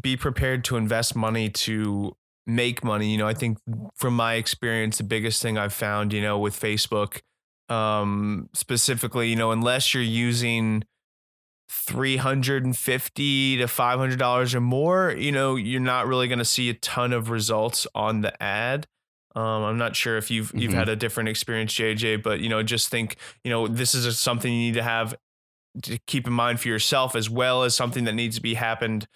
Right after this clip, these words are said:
Speaker 1: you know, in the early conversations, in the dialogue with the client, you know, is they need to understand that it will take money to make money. So that, that needs to be understood
Speaker 2: Yep.
Speaker 1: when we're trying to make an investment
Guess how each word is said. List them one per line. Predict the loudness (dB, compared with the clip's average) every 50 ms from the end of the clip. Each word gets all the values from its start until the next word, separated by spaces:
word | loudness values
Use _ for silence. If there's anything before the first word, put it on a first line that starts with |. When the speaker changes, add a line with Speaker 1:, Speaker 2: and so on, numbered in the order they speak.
| -18 -20 -16 -8 -4
Speaker 1:
you | -2
know, | -2 0
in | 0 0 0 2 2
the | 2 2
early | 2 2 2 2 0 0
conversations, | 0 -2 -2 0 0 0 -2 0 0 0 0 0 0 0 0 0 0 -2 -2
in | -2 -2
the | -2
dialogue | 0 0 0 0 2 2 2 2 0 0 -2
with | -2 -4 -4 -6
the | -8
client, | -8 -4 -2 0 2 2 2 0 0 -2
you | -2
know, | -2 0 0 0
is | -2
they | -2 -2 -2
need | -2 -2 -2
to | -4 -4
understand | -2 -2 -2 -2 -2 -2 -2 -2 -2 -2 -2 0 0
that | 0 2 2
it | 2 0 -2 -2
will | -2 0 0 -2 -2
take | -6 -6 -4 -2 -2 -2 -4 -6 -10 -14 _ -4
money | -2 0 2 2 2 2 2 0 -2 -4 _ _ _ _ _ -6
to | -4 -2 0
make | 0 2 0 0 -2 -2 -2
money. | -2 0 0 0 0 -2 -2 -2
So | 0 0 0 0 0
that, | 0 0 -2 -2 -2
that | -2 -2 -2
needs | -2 -2 -4 -4
to | -4
be | -4 -2
understood | -2 -2 -2 -2 -2 0 0 2
Speaker 2:
Yep. | 2 2 2 2
Speaker 1:
when | 0 -2 -2
we're | -2 -4 -4 -8 -10 -8
trying | -4 -2 -2 0 0
to | 0 0
make | 0 0 0 0 -2
an | -2
investment | -2 0 0 0 0 0 0 -2 -2 -2 -4 -4 -4